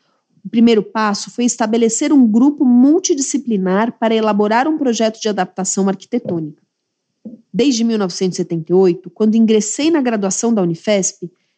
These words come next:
enfrentava barreiras físicas e dificuldades para me deslocar, comenta o médico.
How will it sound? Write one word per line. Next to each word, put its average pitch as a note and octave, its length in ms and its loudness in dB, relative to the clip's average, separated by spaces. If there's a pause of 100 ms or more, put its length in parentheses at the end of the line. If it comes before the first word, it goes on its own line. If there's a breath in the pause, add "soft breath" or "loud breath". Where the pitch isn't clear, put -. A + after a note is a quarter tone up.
(120)
enfrentava C#4 600 0
barreiras A#3+ 540 -2
físicas A#3 640 -4
e B3+ 80 0
dificuldades C4 720 -2
para A#3 240 -2
me A3+ 100 2
deslocar, A#3 640 -2
comenta F#3 380 -4
o F#3 40 -4
médico. E3+ 500 -6